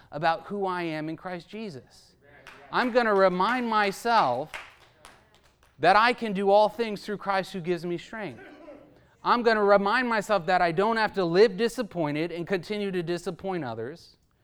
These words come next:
to continue to bring pain in others. No,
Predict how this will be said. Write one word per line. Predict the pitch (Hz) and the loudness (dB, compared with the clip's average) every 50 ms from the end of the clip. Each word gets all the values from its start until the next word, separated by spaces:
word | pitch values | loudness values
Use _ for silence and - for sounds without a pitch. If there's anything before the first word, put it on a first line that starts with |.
| _ _ _ _ | _ _ _ _
to | - 170 | -8 -8
continue | 160 - 190 180 147 - 202 202 202 208 196 | -4 -2 -2 -2 -2 -2 -4 -2 -2 -2 -2
to | 190 | -2
bring | 175 196 202 190 | -2 -2 -4 -4
pain | 156 - 180 175 190 | -4 -4 -4 -2 -2
in | 196 180 151 | -2 -4 -4
others. | 123 117 131 147 - - - - _ - | -4 -6 -6 -8 -10 -14 -20 -20 _ -8
No, | 170 202 220 220 240 240 | -4 -2 0 0 0 -2